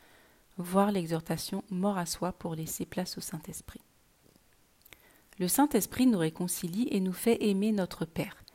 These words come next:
Cette relation intime permet de faire mourir nos manières d'agir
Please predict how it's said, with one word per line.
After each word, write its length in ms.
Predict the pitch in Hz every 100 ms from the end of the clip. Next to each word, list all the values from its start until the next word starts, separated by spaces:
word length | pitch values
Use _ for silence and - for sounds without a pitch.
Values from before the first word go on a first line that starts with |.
| - -
Cette 240 | - 165
relation 640 | - 202 180 175 - 226 -
intime 480 | 180 170 - 202 226
permet 340 | 220 180 175 202
de 120 | 175
faire 260 | - 190
mourir 460 | 175 196 226 240 233
nos 120 | 196
manières 380 | 170 170 180 180
d'agir 480 | 170 151 151 170